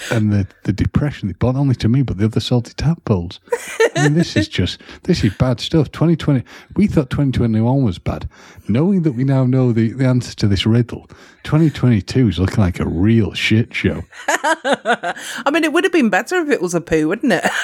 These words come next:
Speaker 2: <laughs>
Speaker 1: It might have. Well, yeah, it might have been, actually. I mean, it would have been a lot better as a Christmas pudding, but, you know. I mean, anyway, m-,
Speaker 2: Yeah.
Speaker 1: emotionally,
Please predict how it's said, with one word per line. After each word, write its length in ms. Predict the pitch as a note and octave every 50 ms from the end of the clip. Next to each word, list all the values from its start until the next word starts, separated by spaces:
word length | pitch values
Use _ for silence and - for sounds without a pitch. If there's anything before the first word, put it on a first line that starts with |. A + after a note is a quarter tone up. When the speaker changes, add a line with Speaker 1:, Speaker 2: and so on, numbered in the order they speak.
| - - - - -
Speaker 2:
<laughs> 100 | C#4 C4+ - E4 D#4+ - G#4+ A#4 - - G#4 B4 B4 - G4+ - - _ - G4 - _ _ _ _
Speaker 1:
It 300 | - F#3+ A3 G#3+ D3+ D#3+
might 240 | E3 F3+ G3 F#3 D#3
have. 420 | C3 A2+ F#2 - - - - - _ _ _ _ _ _ _ _ -
Well, 220 | - E3 E3 C3 - -
yeah, 180 | A2+ C#3 F3
it 120 | F3+ B2 -
might 160 | F2 A2 D#3+
have 100 | F#3+ C#3
been, 140 | G#2 F#2 D#2+
actually. 640 | D2+ D#2 - - - - - - - - - - _ _ _ - - - -
I 180 | - B2 - -
mean, 140 | B2+ B2 A#2
it 40 | B2+
would 140 | B2+ B2 G#2+
have 40 | -
been 80 | A#2
a 40 | A#2
lot 140 | C3 C3 G#2+
better 260 | G2+ G2+ F#2+ - -
as 120 | G2 F#2+ -
a 40 |
Christmas 420 | - - G#2 F#2 - - - E2 -
pudding, 380 | - - A2 - D#2 D#2 D#2
but, 140 | D#2 D#2+ - -
you 80 | - G2+
know. 220 | E2 D2+ E2 - _ _ _ _ - - - - G3+ A3 - - G#3 - - - -
I 40 | G#2
mean, 220 | G#2+ G#2 F#2 E2+ - - _ _ - _ _ _ _ _ - _
anyway, 280 | - B2 A#2+ A2+ G#2+ - _ _ _ - - - - - _ -
m-, 140 | D3 C#3+ - - - -
Speaker 2:
Yeah. 160 | C#4 F#3 G#3
Speaker 1:
emotionally, 960 | - C3 C3+ D3+ E3 F3+ D#3 - - - G#2 F2+ D#2+ D#2 F2 G#2 - - _